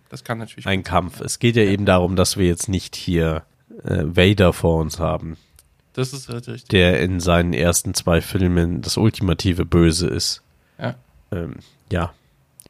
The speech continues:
Speaker 1: Ja, und dann zerstören sie die Starkiller Base in einem, mit einem Angriff. Die,
Speaker 2: Ja,
Speaker 1: der
Speaker 2: aber
Speaker 1: Widerstand.
Speaker 2: sie, die, sie deaktivieren doch vorher irgendwas, oder?
Speaker 1: Sie
Speaker 2: Das
Speaker 1: akti-, ja, ja, sie deaktivieren diese Waffe,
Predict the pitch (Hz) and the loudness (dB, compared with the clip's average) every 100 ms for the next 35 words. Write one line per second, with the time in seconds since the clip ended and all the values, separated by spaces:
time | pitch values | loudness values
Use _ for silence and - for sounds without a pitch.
0 | _ _ _ 127 156 143 160 156 170 262 | _ _ _ 0 0 0 -2 0 -2 -2
1 | - 165 180 196 160 135 120 117 107 104 | -6 -2 0 0 0 0 0 0 -2 -6
2 | 127 117 117 123 117 120 127 127 107 117 | -6 -4 -2 -4 -2 -4 -4 -8 -6 -4
3 | 117 117 104 117 117 127 113 _ _ _ | -6 -8 -8 -8 -8 -10 -16 _ _ _
4 | _ _ _ _ _ _ _ _ - 120 | _ _ _ _ _ _ _ _ -8 -4
5 | 120 117 113 120 - 110 101 113 117 120 | -2 0 2 2 2 -2 -4 -8 -4 0
6 | 127 123 127 - 123 117 123 120 - 127 | 2 0 -4 -4 -4 2 4 2 2 2
7 | 170 160 - 98 90 87 87 87 85 82 | 4 4 0 0 2 2 0 -2 -4 -4
8 | - 101 151 151 151 - - 131 175 175 | -4 -2 0 2 0 -4 -6 -2 0 0
9 | 165 143 131 139 139 135 139 135 127 123 | -4 -4 -2 -2 -2 -6 -6 -8 -4 -2
10 | 143 120 | -2 -6